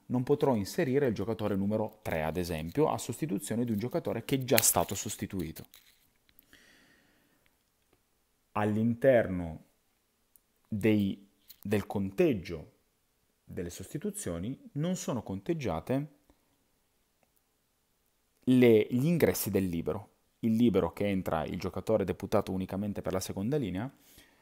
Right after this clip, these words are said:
eh, entra azione per azione e non viene conteggiata come, come cambio ordinario. Ogni squadra ha due timeout da trenta secondi,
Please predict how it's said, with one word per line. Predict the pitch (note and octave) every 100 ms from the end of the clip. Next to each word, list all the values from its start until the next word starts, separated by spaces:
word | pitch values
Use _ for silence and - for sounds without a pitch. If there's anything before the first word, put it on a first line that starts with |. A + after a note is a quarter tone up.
| _ _ _
eh, | - E2+ D#2 D#2+ E2 - _ _
entra | B2+ G#2+ G#2 B2+ C3 C3 - _ _ _ _ _ _ _ _ - -
azione | A2+ - D#3+ A2+
per | A2
azione | D#3+ - F#2+ F2 A#2 -
e | D3
non | D3+ D#3+
viene | E3+ A2+ G#2
conteggiata | - A2 D#3+ C3+ E2 -
come, | G#2+ - F2+ F2+ -
come | - G2+ G2+
cambio | E2+ F2 F2
ordinario. | F2+ F#2 D2 D#2 G2 _ _ _ _ _ _ _ _ _ _ _ _ _ _ _ _ _ _ _ _
Ogni | C#3 B2+ G2+
squadra | - - G2 E2+ E2+ -
ha | G#2
due | F#2 G2+
timeout | F#2+ F2 F2 F2+ D2+ -
da | - F2+ D#2+
trenta | - A2 G2 F2
secondi, | - - F2+ D#2+ D#2+ D#2